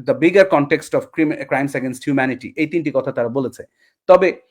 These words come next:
আহ, এবং আমি যদি সেকেন্ড, প্রথম, আহ, দ্বিতীয় পৃষ্ঠার প্রথম প্যারার, আহ, যে চুম্বক অংশগুলো যদি আমি বলি, তাহলে প্রথম যে অংশটি তারা, যে কথাটি তারা বলেছেন,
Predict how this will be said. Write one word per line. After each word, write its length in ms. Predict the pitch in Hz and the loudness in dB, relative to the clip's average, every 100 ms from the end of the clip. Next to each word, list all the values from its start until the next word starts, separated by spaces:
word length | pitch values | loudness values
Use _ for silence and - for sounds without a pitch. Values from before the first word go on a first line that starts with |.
| _ _ | _ _
আহ, 60 | 160 | 4
এবং 400 | 160 180 196 190 | 4 4 -2 -2
আমি 220 | 170 196 | -2 -2
যদি 240 | 175 180 190 | -2 -2 -2
সেকেন্ড, 400 | - 190 190 151 | 0 0 0 0
প্রথম, 260 | 180 185 | -2 -2
আহ, 200 | 196 156 | 2 2
দ্বিতীয় 260 | 143 147 208 | 2 0 -2
পৃষ্ঠার 380 | 196 196 208 202 | -2 -2 0 0
প্রথম 340 | 180 170 226 | -4 -2 2
প্যারার, 480 | 208 165 151 147 _ _ _ | 4 6 6 2 _ _ _
আহ, 180 | - 131 - _ _ _ - | -2 -2 -2 _ _ _ -20
যে 420 | 135 151 156 151 - 135 127 | -4 0 0 -2 -12 -18 -6
চুম্বক 320 | 151 151 165 | -2 2 2
অংশগুলো 360 | 170 156 165 156 | 2 0 -4 -4
যদি 180 | 143 147 | 0 0
আমি 140 | 139 | 0
বলি, 380 | 127 131 160 - _ _ | 0 0 -2 -2 _ _
তাহলে 260 | - 147 175 | 0 2 2
প্রথম 340 | 180 180 214 | 0 -2 0
যে 80 | 196 | 2
অংশটি 320 | 180 156 165 | 2 2 -2
তারা, 180 | 170 151 | 2 2
যে 160 | 143 147 | 0 0
কথাটি 280 | 151 170 165 | 0 0 2
তারা 160 | 147 | 2
বলেছেন, 460 | 135 135 147 196 | 2 0 -2 -2